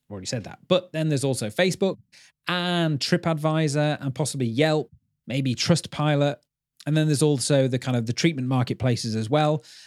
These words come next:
um, which a lot of the time have their own independent review sections too. Now, you could look at this and think, "Oh my God, this just got complicated. I've got to get reviews in all these different places. How am I gonna do that?"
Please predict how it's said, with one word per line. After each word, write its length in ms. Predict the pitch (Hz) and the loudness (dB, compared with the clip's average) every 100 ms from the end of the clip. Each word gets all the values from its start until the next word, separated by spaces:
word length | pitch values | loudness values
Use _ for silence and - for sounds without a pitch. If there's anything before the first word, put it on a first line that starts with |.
| - | -4
um, 400 | 117 117 117 - | -2 0 -2 -6
which 420 | 127 - - - _ | -8 -8 -8 -10 _
a 60 | 123 | -6
lot 180 | 117 123 | -6 -4
of 60 | |
the 80 | 113 | -4
time 200 | 113 113 | -2 -2
have 160 | 98 104 | -4 -2
their 160 | 110 | 0
own 440 | 123 123 117 107 104 _ _ | 2 2 2 -2 -6 _ _
independent 400 | 117 107 120 110 | -4 -2 -2 -2
review 240 | 104 127 135 | 0 0 2
sections 420 | 135 - 123 117 | 0 -4 -6 0
too. 160 | 214 - _ _ _ _ _ _ _ _ - | 0 0 _ _ _ _ _ _ _ _ -2
Now, 100 | 165 | 2
you 160 | 165 156 | 2 2
could 180 | 196 208 | 2 2
look 100 | 185 | 0
at 80 | 160 | 0
this 120 | 123 | 0
and 60 | |
think, 120 | 143 160 | -2 0
"Oh 100 | 170 | 2
my 100 | 147 | 2
God, 160 | 135 | 2
this 140 | 127 - | 0 -4
just 140 | 117 | -4
got 140 | 117 | -4
complicated. 540 | 110 156 143 151 135 123 | -2 -2 0 -2 -2 -4
I've 100 | 110 | -4
got 80 | 120 | -2
to 80 | |
get 120 | 117 107 | -2 -2
reviews 320 | 117 117 107 | 2 2 0
in 80 | 113 | 0
all 320 | 170 185 185 | 0 2 2
these 140 | 147 | 0
different 240 | 123 - - | -2 -8 -2
places. 400 | 151 139 156 127 | -2 -2 -4 -4
How 60 | |
am 80 | 113 | -4
I 20 | |
gonna 160 | 104 107 | -2 -2
do 160 | 113 | -2
that?" 240 | 139 180 | -2 -4